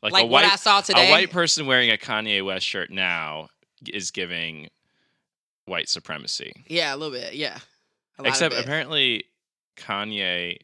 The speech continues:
Speaker 1: likes Jewish people now. He recently watched twenty-one Jump Street.
Speaker 2: Oh.
Speaker 1: And he's like, "Jonah Hill made me like white people now."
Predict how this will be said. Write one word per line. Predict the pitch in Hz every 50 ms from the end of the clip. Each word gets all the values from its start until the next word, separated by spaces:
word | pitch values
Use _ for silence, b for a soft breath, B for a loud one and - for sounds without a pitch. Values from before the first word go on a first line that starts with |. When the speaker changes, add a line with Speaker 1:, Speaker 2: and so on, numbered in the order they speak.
| _ _ _ _ _ _ _ _ _ _ _ _
Speaker 1:
likes | 101 90 90 87 - -
Jewish | - - - 101 113 107 -
people | - - 85 - - 78
now. | 73 67 - - - -
He | _ 95 92
recently | 90 92 90 85 - 92 87 - 92 92
watched | 87 82 82 82 80 - - - -
twenty-one | - - 85 85 85 85 80 78 80 80
Jump | 76 82 80 87 -
Street. | - - - - - - - _ _ -
Speaker 2:
Oh. | 180 233 320 480 466 381 175 131 117
Speaker 1:
And | 95 90
he's | 90 -
like, | 95 92 87
"Jonah | - 90 87 90 87
Hill | 87 90 82 85 82 76 _
made | - 82 80 80 80 80
me | 80 82 82 82 -
like | - 80 80 76 - _ -
white | - 82 80 -
people | - 85 80 - - - - - _ _
now." | - 80 73 64 60